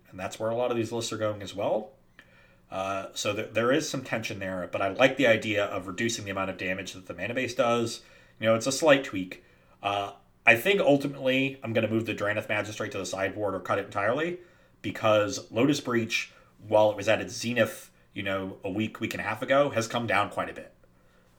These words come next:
Uh, you're not seeing it, like, you know, one to two copies in every top eight. You're seeing zero to one copies in every top eight. And the matchup game one is pretty bad regardless, like, anyway. And Drannith Magistrate is just not good in other matchups, and I would prefer to have more one drops.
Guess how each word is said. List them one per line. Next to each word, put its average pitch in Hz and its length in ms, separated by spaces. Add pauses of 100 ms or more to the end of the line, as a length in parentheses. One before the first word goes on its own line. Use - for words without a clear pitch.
(140)
Uh, 87 320
you're 101 120
not 117 260
seeing 104 380
it, 98 240
like, 90 200 (600)
you 104 60
know, 90 100
one 101 180
to 101 80
two 110 100
copies 98 340
in 95 60
every 87 180
top 82 280
eight. - 160 (720)
You're - 80
seeing 90 260
zero 90 160
to 82 60
one 98 180
copies - 360
in - 60
every - 160
top - 280
eight. - 180 (500)
And 104 300
the 101 60
matchup 113 320
game 113 160
one 107 180
is 98 80
pretty 101 200
bad 90 280
regardless, 101 480
like, 85 220 (100)
anyway. 120 480 (640)
And 92 100
Drannith 110 280
Magistrate 98 560
is 90 120
just 92 200
not 90 220
good 90 160
in 87 100
other 90 120
matchups, 123 520
and 95 120
I 87 60
would 85 160
prefer 107 440
to 101 100
have 98 240
more 92 140
one 107 220
drops. 101 460